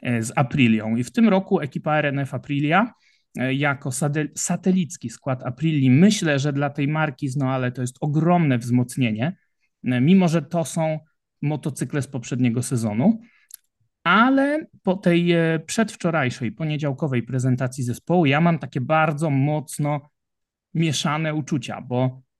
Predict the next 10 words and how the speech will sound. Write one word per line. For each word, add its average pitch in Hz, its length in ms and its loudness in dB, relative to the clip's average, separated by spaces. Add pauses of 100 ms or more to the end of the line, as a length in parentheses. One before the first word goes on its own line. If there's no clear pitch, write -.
(180)
e, 123 180 2
okazuje 151 580 0
się, 156 380 -4
że 139 220 -2
główny 160 460 0
sponsor 131 560 -8
tego 113 420 -8 (180)
zespołu, 127 760 0 (600)
firma 139 500 2
Kryptodata, 143 1000 0